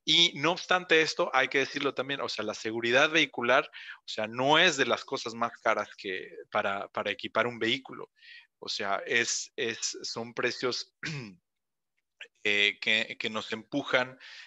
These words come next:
digamos, eh, que con la, son precios, digamos, que se pueden negociar en cuanto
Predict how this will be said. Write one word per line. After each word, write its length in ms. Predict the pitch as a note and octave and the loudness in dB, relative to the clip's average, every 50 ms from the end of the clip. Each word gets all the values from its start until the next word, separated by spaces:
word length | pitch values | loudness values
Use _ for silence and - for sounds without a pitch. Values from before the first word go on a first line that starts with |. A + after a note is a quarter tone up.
| _ - | _ -6
digamos, 640 | A#2+ A2 A2+ A#2 A#2+ A#2+ A#2 A2+ - - - - _ _ _ - | -2 0 0 0 0 0 -2 -2 -4 -6 -8 -10 _ _ _ -6
eh, 760 | A2 G#2+ G2+ G2+ G2 G2 G2 G2 G2 G2 G2+ - - - - - _ - - - - - - - | -4 -4 -2 -2 -2 -2 -2 -2 -2 -4 -4 -6 -8 -10 -14 -16 _ -20 -20 -20 -20 -20 -14 -8
que 200 | - - A2+ G#2+ | -4 -4 -4 -2
con 200 | - B2 A2 A2 | 0 0 0 2
la, 320 | G#2+ G#2+ G#2+ A2+ - - - _ _ | 4 4 4 2 0 -2 -10 _ _
son 220 | - - - B2 A#2+ | -12 -10 -8 -6 -2
precios, 400 | - C3 B2 C3+ C#3 B2+ - - - - - - - - - _ _ _ | 0 -2 0 0 -2 -4 -4 -6 -10 -18 -18 -18 -18 -20 -20 _ _ _
digamos, 300 | B2 B2 B2+ C3 C3+ - | -2 0 2 0 0 0
que 100 | - B2 | -2 -2
se 120 | - B2 | 0 -2
pueden 260 | - - C#3+ C#3+ D3 D#3 | 0 4 4 4 6 6
negociar 560 | D3+ C3 A2+ A2 G#2 - - C3 C3+ C#3+ - - | 4 4 4 2 0 2 4 4 4 4 4 0
en 200 | B2+ A#2 A#2 A2 | -2 -2 -2 -4
cuanto 800 | _ - B2 B2 B2+ B2+ A#2+ - - B2 B2 B2+ C3 - - | _ 2 4 4 4 2 -2 -6 -2 -2 0 -2 -2 -6 -10